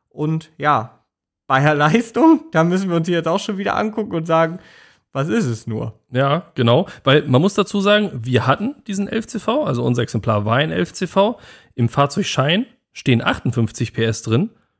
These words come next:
Speaker 2: Überall sonst, wo man aber recherchiert, stehen eigentlich sechsundfünfzig P S drin.
Speaker 1: Oh.
Speaker 2: Ja, wir müssen jetzt einfach mal dem Fahrzeugschein vertrauen. Würden jetzt sagen, unser hat achtundfünfzig P S.
Speaker 1: Ja, und auch da ist es ja schon wieder kurios, muss man ja auch noch mal sagen,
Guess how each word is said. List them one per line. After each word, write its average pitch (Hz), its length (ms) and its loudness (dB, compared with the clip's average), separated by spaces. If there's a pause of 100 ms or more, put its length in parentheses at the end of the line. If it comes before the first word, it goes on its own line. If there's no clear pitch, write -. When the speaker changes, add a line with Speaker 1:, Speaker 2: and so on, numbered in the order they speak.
(220)
Speaker 2:
Überall 240 460 4
sonst, - 500 0
wo 127 100 2
man 123 120 4
aber 117 140 4
recherchiert, 175 560 0 (180)
stehen 127 240 -2
eigentlich 120 200 0
sechsundfünfzig - 680 -4
P 92 100 -8
S - 160 -12
drin. 92 220 -10 (720)
Speaker 1:
Oh. - 180 -16
Speaker 2:
Ja, 113 300 0
wir 110 100 0
müssen 110 140 4
jetzt 110 100 2
einfach 120 160 2
mal 127 80 4
dem 127 120 2
Fahrzeugschein 131 480 0
vertrauen. 120 500 0 (500)
Würden 113 160 0
jetzt 113 120 0
sagen, 120 200 0
unser 113 160 2
hat - 240 -2
achtundfünfzig - 480 -4
P - 80 -10
S. - 240 -10 (320)
Speaker 1:
Ja, 147 100 0
und 143 220 0
auch 139 160 -2
da 208 400 0
ist 127 260 -6
es 120 120 -10
ja 107 100 -4
schon 120 240 -6
wieder 143 200 -4
kurios, 131 680 -4
muss 113 200 -8
man 107 160 -6
ja 110 120 -4
auch 170 100 -2
noch 165 100 0
mal 110 160 -2
sagen, 117 400 -4